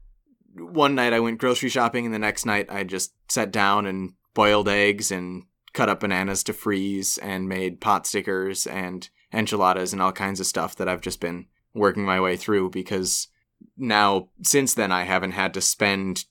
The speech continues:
pretty much any time cooking anything. It was just all of that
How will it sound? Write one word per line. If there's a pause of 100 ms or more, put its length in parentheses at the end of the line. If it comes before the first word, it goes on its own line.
(120)
pretty
much
any
time
cooking
anything. (400)
It
was
just
all
of
that